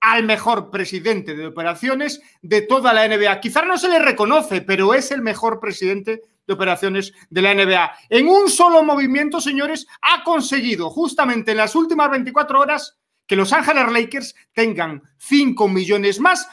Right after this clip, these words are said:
para fichar. Y el resto de las franquicias N B A ya empiezan a temblar. Así lo anuncia Shams Charania en The Athletic.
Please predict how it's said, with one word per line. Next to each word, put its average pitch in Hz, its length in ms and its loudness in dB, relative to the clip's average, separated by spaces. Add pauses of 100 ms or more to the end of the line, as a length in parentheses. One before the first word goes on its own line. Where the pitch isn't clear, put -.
(140)
para 262 240 2
fichar. 226 400 -2
Y 226 60 4
el 208 120 4
resto 339 320 0
de 330 80 0
las 311 140 2
franquicias 294 420 -2
N 285 140 -4
B 294 100 0
A 311 140 0 (140)
ya 254 160 0
empiezan 262 500 -2
a 196 100 0
temblar. 175 460 -4 (220)
Así 240 240 0
lo 302 80 4
anuncia 285 580 0
Shams 262 360 0
Charania 226 580 0 (180)
en 185 100 -6
The 175 80 -2
Athletic. 147 440 -8